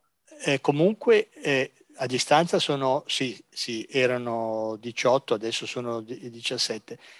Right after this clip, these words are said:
eh, eh, come totale, no? Quanti sono, ehm, le persone che si sono collegate o dalla Spezia,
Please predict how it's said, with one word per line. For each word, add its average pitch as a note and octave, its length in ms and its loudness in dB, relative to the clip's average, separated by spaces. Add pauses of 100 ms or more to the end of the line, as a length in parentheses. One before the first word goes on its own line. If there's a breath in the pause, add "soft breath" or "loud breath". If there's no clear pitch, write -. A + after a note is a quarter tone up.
(160 loud breath)
eh, C3 480 2
eh, B2 340 -4 (440)
come B2 220 -2
totale, A2+ 480 -2
no? C#3 340 -2
Quanti C#3+ 400 -2
sono, C#3+ 500 0 (300 soft breath)
ehm, A#2+ 1000 -2 (140)
le B2 200 2
persone D#3 420 0
che C#3 140 -4
si - 120 -6
sono B2 260 -8
collegate B2 760 0
o B2+ 240 -2
dalla A2+ 240 -6
Spezia, C3+ 760 0